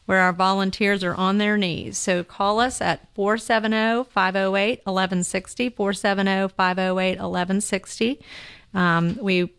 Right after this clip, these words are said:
we will pray for you, and we also appreciate your prayers for this mission and for the pledge drive. So, um, Father Mark, I, I,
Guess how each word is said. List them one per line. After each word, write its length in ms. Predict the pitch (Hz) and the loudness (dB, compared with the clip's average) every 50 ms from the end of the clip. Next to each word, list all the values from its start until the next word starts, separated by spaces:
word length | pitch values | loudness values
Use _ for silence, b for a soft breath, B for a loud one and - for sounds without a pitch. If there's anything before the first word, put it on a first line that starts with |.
| _ | _
we 160 | - 185 190 185 | -2 -2 0 0
will 160 | 175 165 165 | 0 -2 -2
pray 240 | - - 214 208 214 | 0 2 2 2 2
for 160 | - - 226 | 0 0 -2
you, 380 | 214 202 214 208 208 208 208 | 0 2 2 2 2 2 0
and 280 | 208 - 185 175 175 175 | 0 -2 -2 -2 -2 -2
we 120 | 190 220 | 0 2
also 260 | 202 190 190 185 - 190 | 2 2 0 0 0 -2
appreciate 560 | 180 175 - - 190 185 - 190 170 160 - | -2 0 0 -2 0 0 0 0 -2 -2 -2
your 380 | 180 175 190 196 214 220 226 | -2 0 0 2 2 2 2
prayers 560 | 220 220 - - 180 170 165 160 160 165 160 - | 0 -2 -4 -2 0 0 0 0 0 -2 -2 -4
for 160 | - 190 175 | -4 -4 -2
this 260 | 175 180 175 - - | 0 -2 -2 -2 -6
mission 640 | 190 175 180 185 175 - - 165 160 156 156 165 B B B B B B | -4 -2 2 2 2 2 2 -2 -6 -6 -8 -8 B B B B B B
and 320 | - 196 208 208 214 220 | 0 2 2 2 2 0
for 360 | - - 190 175 175 175 170 170 | 0 0 0 2 2 2 2 0
the 100 | 175 196 | -2 -2
pledge 320 | - - 254 302 - - | 0 2 2 2 0 -2
drive. 480 | - 151 - - - - - - - - B B B B B B B B B B B | -2 -2 -2 -2 -4 -10 -12 -16 -20 -20 B B B B B B B B B B B
So, 380 | - - 226 214 214 208 214 | -6 2 4 4 4 4 2
um, 420 | - 220 214 208 208 208 208 - - - | 2 2 2 2 2 0 -2 -6 -4 0
Father 240 | 254 247 254 254 254 | 0 2 2 2 0
Mark, 320 | 247 247 254 254 254 254 | 0 2 2 2 2 0
I, 80 | 240 226 | 0 0
I, 240 | - - 214 214 | 0 -2 -2 -4